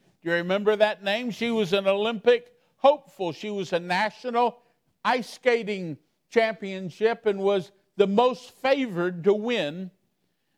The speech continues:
the eighty, ninety-four Olympics. You remember she was on a training, uh, uh, site, and as she was coming off the ice, one of the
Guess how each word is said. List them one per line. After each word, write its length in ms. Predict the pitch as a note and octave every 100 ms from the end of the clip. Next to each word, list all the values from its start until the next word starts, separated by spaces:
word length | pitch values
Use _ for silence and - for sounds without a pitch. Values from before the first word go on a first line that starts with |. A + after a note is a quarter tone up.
| -
the 340 | D#3+ G#3 G3+ A3+
eighty, 340 | A#3+ A#3+ A#3+
ninety-four 920 | F#3 A3 B3+ F#3+ F#3 - F#3+ F#3+ G3+ F3 _ _ _
Olympics. 760 | A3 A3+ B3 A3 D3 - _ _ _ _ -
You 100 | G3
remember 480 | G3 G#3 A#3 A3
she 180 | G3 B3
was 200 | A#3 G#3+
on 200 | A3 A3+
a 80 | G#3
training, 680 | - B3+ C4 C4 G3 D3+ C3+ _ _ _
uh, 460 | F3+ E3+ D#3 C#3 C3 - _ _ _
uh, 500 | - E3 D#3+ D3 C3+ G#2+ F#2+ F2+ F2+ F#2+ F#2 -
site, 600 | E3 - A3 G#3 B3 A3
and 360 | G3+ F#3+ E3+ D#3+ - _
as 260 | G3 A3 A3
she 180 | - B3
was 220 | A3+ -
coming 400 | - B3+ B3+ A#3+
off 400 | A#3 A#3 - _ _
the 240 | G#3+ A3 -
ice, 440 | A3 G#3 F#3+ -
one 280 | G#3+ A3+ A#3
of 160 | A3 F#3
the 240 | G3+ E3+